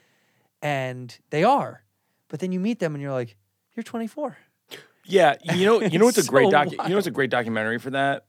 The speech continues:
Speaker 2: is Breakpoint. It's
Speaker 1: Oh,
Speaker 2: a tennis
Speaker 1: Breakpoint.
Speaker 2: documentary. There's, like, six or ten episodes on Netflix.
Speaker 1: Wait, I feel like I saw one of these on the
Speaker 2: Oh,
Speaker 1: plane.
Speaker 2: it's great.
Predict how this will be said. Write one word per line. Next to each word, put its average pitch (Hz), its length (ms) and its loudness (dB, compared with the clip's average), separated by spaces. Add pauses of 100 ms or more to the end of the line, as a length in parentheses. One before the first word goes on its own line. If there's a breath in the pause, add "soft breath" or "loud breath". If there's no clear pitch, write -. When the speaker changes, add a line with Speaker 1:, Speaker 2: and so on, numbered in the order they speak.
(140)
Speaker 2:
is 117 160 -8
Breakpoint. - 880 -10 (280)
It's - 120 -10
Speaker 1:
Oh, 123 60 -2
Speaker 2:
a - 20 -4
tennis 127 440 -2
Speaker 1:
Breakpoint. 104 40 -16
Speaker 2:
documentary. 101 880 -6 (100)
There's, 104 160 -12
like, 107 180 -8 (120)
six - 400 -10
or 113 80 -6
ten 104 220 -6
episodes 104 460 -8
on 92 120 -8
Netflix. 92 480 -8 (240 soft breath)
Speaker 1:
Wait, 151 100 -12
I 147 40 -12
feel 233 180 -12
like 247 100 -16
I 196 60 -10
saw 143 300 -10
one 131 100 -12
of 120 60 -14
these 117 160 -12
on 117 80 -14
the 120 60 -14
Speaker 2:
Oh, - 60 -12
Speaker 1:
plane. 117 360 -12
Speaker 2:
it's - 140 -20
great. - 480 -20